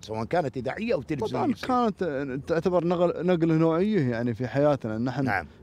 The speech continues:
Speaker 2: نشوف، آه، الشعر، نشوف الشعراء، ونشوف أشياء ما كانوا اللي من قبلنا، يعني، يتمتعون
Speaker 1: نعم.
Speaker 2: بها، ما كانت توصل لهم. يعني، مثل كانوا يتعبون، يروحون، مثل ما تفضلنا في السابق، يروحون من مجلس إلى مجلس على أساس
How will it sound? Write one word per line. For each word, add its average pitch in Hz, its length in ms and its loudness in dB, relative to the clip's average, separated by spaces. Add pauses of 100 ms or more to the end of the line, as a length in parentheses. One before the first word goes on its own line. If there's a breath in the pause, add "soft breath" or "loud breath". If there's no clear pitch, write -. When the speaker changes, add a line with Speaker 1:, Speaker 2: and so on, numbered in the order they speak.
Speaker 2:
نشوف، 160 500 2
آه، 139 280 4
الشعر، 139 680 2
نشوف 151 220 -4
الشعراء، 165 420 2
ونشوف 156 420 -4 (400 loud breath)
أشياء 160 600 2
ما 175 140 0
كانوا 185 580 2
اللي 143 160 0
من 147 220 2
قبلنا، 175 320 2
يعني، 139 340 2
يتمتعون 131 580 -2
Speaker 1:
نعم. - 0 -
Speaker 2:
بها، 113 260 0
ما 120 120 -2
كانت 214 320 -2
توصل 208 320 2
لهم. 151 180 0 (460 loud breath)
يعني، 143 160 2
مثل 156 180 2
كانوا 180 320 2
يتعبون، 170 500 2
يروحون، 156 500 -2
مثل 170 180 0
ما 160 280 2
تفضلنا 156 500 -2
في 131 80 -6
السابق، 131 580 -2
يروحون 160 320 -2
من 147 160 0
مجلس 170 420 0
إلى 143 180 0
مجلس 160 300 -2
على - 80 -4
أساس 160 300 -4